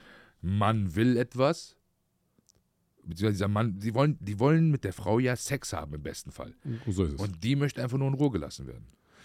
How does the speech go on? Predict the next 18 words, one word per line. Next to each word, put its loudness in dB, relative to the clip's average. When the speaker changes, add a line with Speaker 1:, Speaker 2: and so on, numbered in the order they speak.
Speaker 2:
Ja, 6
die, 2
die, 6
also 8
die, 8
wenn 8
jetzt 8
die 8
vier 8
Typen 6
Speaker 1:
Also 8
wenn -
wir 8
Speaker 2:
reinkommen, 10
Speaker 1:
dieses 4
Speaker 2:
safe. 10
Speaker 1:
Beispiel 4
nehmen. -2